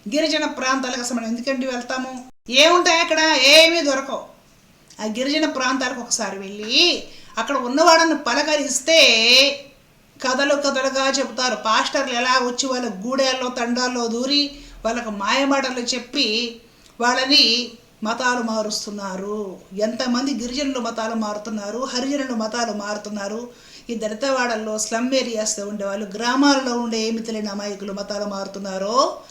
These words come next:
కథలు కథలుగా బయటకు వస్తాయి. ఎప్పుడు మనకి తెలుసుకోవాలనే శ్రద్ధ ఉండి వెళ్ళి వా-, కదిలించినప్పుడు ఈ కథలన్నీ బయటకు వస్తాయి.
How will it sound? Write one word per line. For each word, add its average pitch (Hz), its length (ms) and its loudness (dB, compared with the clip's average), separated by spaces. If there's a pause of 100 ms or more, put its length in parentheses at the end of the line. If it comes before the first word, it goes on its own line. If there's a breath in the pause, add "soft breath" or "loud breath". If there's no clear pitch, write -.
(260 loud breath)
కథలు 254 320 2 (140)
కథలుగా 220 560 -2
బయటకు 233 380 -2
వస్తాయి. 214 600 -4
ఎప్పుడు 233 480 -2 (280 loud breath)
మనకి 233 220 -6
తెలుసుకోవాలనే 247 760 -4
శ్రద్ధ 214 400 -4
ఉండి 226 220 -2
వెళ్ళి 214 200 -4
వా-, 196 220 -12 (240)
కదిలించినప్పుడు 226 920 -4 (260 loud breath)
ఈ 240 60 -2
కథలన్నీ 311 560 2
బయటకు 233 320 -4
వస్తాయి. - 300 -4